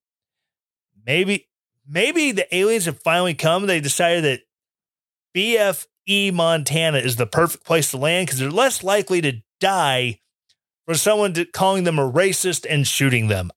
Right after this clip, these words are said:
I don't know. "You don't, you, you don't, du-, you don't abduct not black folk."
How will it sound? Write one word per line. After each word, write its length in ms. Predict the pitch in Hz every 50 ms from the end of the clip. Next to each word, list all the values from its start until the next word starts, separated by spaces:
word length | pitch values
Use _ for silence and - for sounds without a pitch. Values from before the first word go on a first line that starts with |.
| _ -
I 120 | 165 170
don't 240 | 151 151 139 127 123
know. 280 | 117 104 92 87 - _ _ _ _ _ _ _ _ _ _ _ _ _ _ _ _ _ _ _
"You 140 | - 302 381
don't, 440 | 370 339 339 330 311 277 - - 147
you, 180 | 147 156 170 165 _ _ _ _ _ _ _ _ _ _ _ _ _ _ _ _ _ _ _ _ -
you 120 | - 381
don't, 300 | 403 392 339 320 311 320
du-, 220 | 320 302 285 - - -
you 120 | 285 311
don't 240 | 320 320 311 302 294
abduct 320 | 311 320 302 302 269 -
not 220 | 285 302 269 247 254
black 260 | 294 302 285 262 -
folk." 340 | - 285 294 262 208 156